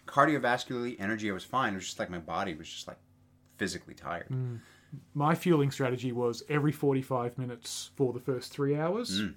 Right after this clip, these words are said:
Speaker 2: And then after the three-hour mark, I went again at the three thirty mark,
Speaker 1: Yeah.
Speaker 2: thinking that would be just, like, the last little bit to break up the last little push. Um, and on my way, you know, back along up to the halfway mark and then out to the twenty-five K mark and then back to Saint
Speaker 1: Mm.
Speaker 2: Kilda for the thirty K mark,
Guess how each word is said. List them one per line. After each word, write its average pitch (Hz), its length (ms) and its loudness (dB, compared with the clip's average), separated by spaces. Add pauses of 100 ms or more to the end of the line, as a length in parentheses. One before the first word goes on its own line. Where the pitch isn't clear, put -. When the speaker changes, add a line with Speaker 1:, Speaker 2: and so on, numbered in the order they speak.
Speaker 2:
And 131 180 0
then 127 400 0 (180)
after 143 520 4
the 123 100 -6
three-hour 127 440 0
mark, 120 320 -4
I 131 60 -2
went 131 180 -2
again 160 260 4
at 156 120 0
the 131 60 -4
three 127 200 -6
thirty 151 320 2
mark, 190 360 0
Speaker 1:
Yeah. 92 180 -4 (180)
Speaker 2:
thinking 135 320 2
that 147 160 6
would 143 120 0
be 143 80 -2
just, 139 200 0
like, 123 160 -6
the 123 60 -4
last 123 340 -2
little 139 140 2
bit 135 280 0 (260)
to 135 60 -6
break 135 280 0
up 127 120 -4
the 127 80 -4
last 120 280 -2
little 117 140 -4
push. - 460 -6 (340)
Um, 131 220 0 (100)
and 156 120 2
on 175 100 8
my 156 240 10
way, 139 380 6 (220)
you 143 80 0
know, 120 100 -2
back 156 340 6
along 139 540 2 (360)
up 143 160 0
to - 80 -8
the 139 80 2
halfway 135 480 2
mark 131 380 0
and 135 100 -6
then 131 240 -6
out 139 220 -6
to - 100 -10
the 135 80 -6
twenty-five 131 540 -4
K 123 220 -8
mark 123 320 -8
and 120 100 -12
then 120 120 -10
back - 320 -2
to - 80 -8
Saint - 180 -4
Speaker 1:
Mm. - 40 -8
Speaker 2:
Kilda 131 300 0
for 127 120 -10
the 120 60 -10
thirty 135 280 -2
K 131 160 -6
mark, 117 300 -10